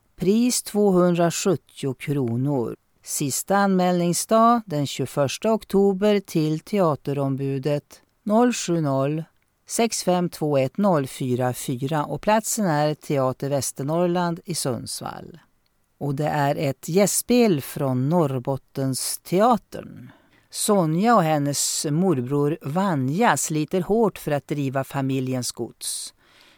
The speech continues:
Pengarna de får ihop skickar de till Sonjas pappa, professorn Serebriakov, som lever sitt liv i sus och dus i stan.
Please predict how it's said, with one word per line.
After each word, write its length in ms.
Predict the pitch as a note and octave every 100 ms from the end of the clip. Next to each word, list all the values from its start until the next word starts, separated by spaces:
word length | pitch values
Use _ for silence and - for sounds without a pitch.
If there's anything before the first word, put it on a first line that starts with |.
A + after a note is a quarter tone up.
| -
Pengarna 560 | C#3+ C#3 D#3 F3 F#3+ F#3+
de 180 | G3+
får 280 | F3+ F3 F3
ihop 400 | F3+ A3+ F#3 -
skickar 440 | - F#3 D3 D3+ D3+
de 200 | C#3+ C#3+
till 180 | C#3
Sonjas 580 | A#2+ E3+ D3 C3 B2 -
pappa, 520 | - G3 - - A3+ B3 _ _ _
professorn 1000 | - A3 - D3 - - A#3+ E3 B2+ C3 -
Serebriakov, 1700 | - - E3+ D#3+ D3+ D#3 D#3+ C#3 D3+ F#3 A#3+ G#3 F3+ - - A#2+ C3
som 300 | D#3 - D3
lever 440 | C#3 C#3+ C#3+ C#3+
sitt 300 | C#3 - C#3
liv 400 | D#3 F3+ G#3+ G#3
i 60 | F3
sus 540 | - - A3 A#3 A3
och 100 | F#3
dus 380 | C3+ C#3 C#3 -
i 60 | D3
stan. 560 | - A#2+ - - C#3+